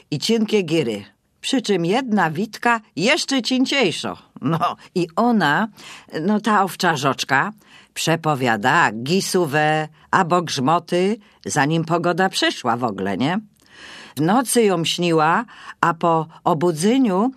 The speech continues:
jak ją rwało w ciele, no znaczy w gierach albo w gnyku, to o dziewiąty rano z balkonu wypowiadała prognozę, jako ona ma być, nie? I jeszcze nie ubrano,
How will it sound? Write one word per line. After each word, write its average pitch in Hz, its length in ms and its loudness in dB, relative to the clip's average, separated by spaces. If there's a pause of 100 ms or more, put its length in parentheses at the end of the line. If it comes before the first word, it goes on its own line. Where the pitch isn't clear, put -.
(100)
jak 170 240 -2
ją 175 100 0 (140)
rwało 175 540 2
w - 100 -12
ciele, 202 540 0 (440)
no 190 220 2
znaczy 170 380 0
w 156 100 -4
gierach 202 680 2
albo 160 280 2
w 131 80 -6
gnyku, 208 640 0 (440)
to 90 240 -2
o 196 160 2
dziewiąty 139 680 0
rano 160 640 2
z 131 100 -6
balkonu 185 760 0 (280)
wypowiadała 151 960 2
prognozę, 160 880 0 (200)
jako 165 320 2
ona 170 220 0
ma 160 180 2
być, 123 320 -4
nie? 156 240 0 (720)
I 196 80 0
jeszcze 240 320 2
nie 285 180 4
ubrano, 269 640 2